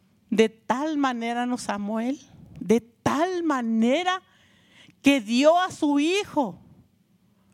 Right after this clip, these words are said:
para que todo aquel que en Él crea no se pierda, para que todo aquel que en Él crea no vea muerte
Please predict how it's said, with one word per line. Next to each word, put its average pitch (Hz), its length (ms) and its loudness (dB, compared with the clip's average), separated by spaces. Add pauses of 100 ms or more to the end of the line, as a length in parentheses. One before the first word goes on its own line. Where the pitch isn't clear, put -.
(1400)
para 202 240 0
que 190 160 -6
todo 262 420 0
aquel 254 320 -10
que 262 100 -2
en 254 100 -2
Él 247 160 -2
crea 247 500 -2
no 220 140 -6
se 233 200 -6
pierda, 208 640 -4 (580)
para 247 240 4
que 233 140 -6
todo 294 260 2
aquel 320 280 -8
que 302 120 -4
en 294 100 -2
Él 311 160 -4
crea 311 340 0
no 277 220 -2
vea 277 280 -2
muerte 262 840 -4